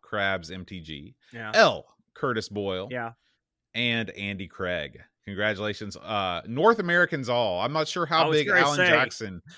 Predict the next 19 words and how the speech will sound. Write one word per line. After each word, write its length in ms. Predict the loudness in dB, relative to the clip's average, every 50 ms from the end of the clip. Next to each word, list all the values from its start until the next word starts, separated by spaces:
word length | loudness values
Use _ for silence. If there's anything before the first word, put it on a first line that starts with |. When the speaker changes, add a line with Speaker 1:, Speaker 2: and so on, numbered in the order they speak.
| -20 _ _
Speaker 1:
was 340 | -2 4 8 8 8 8 6
across 460 | 2 0 2 4 4 4 4 2 -2
the 80 | -6 -4
pond. 500 | -2 0 0 0 0 -2 -2 -4 -4 -2
Speaker 2:
not 140 | 0 0 2
a 40 | 2
big 200 | 0 -2 0 2
export, 680 | 4 4 4 2 -2 -12 -8 -6 -6 -6 -6 -6 -8 -10
I'm 140 | -10 -8 -4 -2
Speaker 1:
Yeah. 200 | 2 2 4 4
Speaker 2:
guessing. 120 | 4 4
Speaker 1:
<laughs> 100 | 2 2 0 -2 -4 -6 -8 -10 -14 -16 -18 -18 -20 -20 -20 -20 -20 -8 -6 -6 -6 -6 -8 -16 -14 -8 -6 -4 -2
Speaker 2:
You, 140 | 0 2 6
I'm 220 | 8 8 8 8 6
from 220 | 0 -4 -2 0
here. 340 | 0 0 0 2 2 4 4
I'm 140 | 4 4 2
from 160 | 2 0 0
the 80 | 0